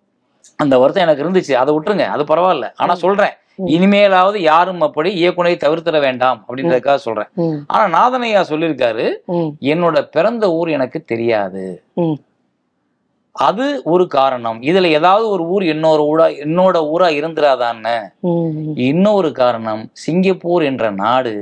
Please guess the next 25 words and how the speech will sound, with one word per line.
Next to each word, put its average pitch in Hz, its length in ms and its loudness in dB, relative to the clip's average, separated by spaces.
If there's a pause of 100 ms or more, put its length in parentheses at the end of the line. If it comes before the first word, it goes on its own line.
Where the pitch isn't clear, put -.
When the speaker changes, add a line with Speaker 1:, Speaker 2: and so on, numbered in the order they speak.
(560)
Speaker 1:
பல 131 280 0
நாட்டு 147 360 -2
மக்களோட 117 460 -4
ஒற்றுமையில் 139 600 -2
உருவான 110 460 -2
நாடு. 95 360 -6 (300)
Speaker 2:
ம். 147 300 -8 (240)
Speaker 1:
அதனாலதான் 175 540 0
இங்க 135 160 -6
சீனனுக்கும் 135 600 -4 (420)
தமிழனுக்கும் 131 720 -4
சரிசமமா 135 640 -2 (600)
பங்கிட்டு 135 300 -4
கொடுத்துக்கப்பட்டிருக்கு 107 640 -4
எல்லா 120 280 2
பதவிகள்ல 123 540 -4
இருந்து 117 260 -4
எல்லா 123 300 2 (880)
ப-, 120 160 0
இதுவும். 123 320 -2 (460)
Speaker 2:
ம். 160 140 0
Speaker 1:
So 143 160 2 (640)
இந்த 156 240 2
ரெண்டு 220 400 0
ஊரும், 247 400 2